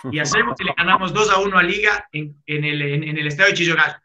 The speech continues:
Y empieza una remontada impresionante, porque el equipo empieza a ganar, a ganar, a ganar, a ganar. Y lo empatamos a las Sogues, y empatamos, eh, no me acuerdo cuál era el otro equipo que estaba por descender,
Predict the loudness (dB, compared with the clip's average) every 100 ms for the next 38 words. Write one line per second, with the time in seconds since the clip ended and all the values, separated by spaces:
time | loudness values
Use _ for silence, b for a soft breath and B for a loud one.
0 | b b b 0 2 2 2 2 2 4
1 | 2 0 0 2 2 0 -2 -2 -2 -2
2 | -2 -4 -10 -8 -6 -6 -6 -8 -6 -6
3 | -4 -2 0 0 0 0 0 0 0 0
4 | -2 0 0 0 0 -2 -4 _ _ _
5 | _ _ _ _ -2 2 2 4 4 4
6 | 4 2 2 0 0 2 2 2 4 4
7 | 4 0 -4 -8 _ -6 -4 0 0 2
8 | 2 2 -4 -6 -4 -2 0 -2 -4 -6
9 | -4 -2 -4 -2 0 2 2 -2 -6 -8
10 | -10 -8 -8 -4 -4 -4 -8 -10 -12 -4
11 | -4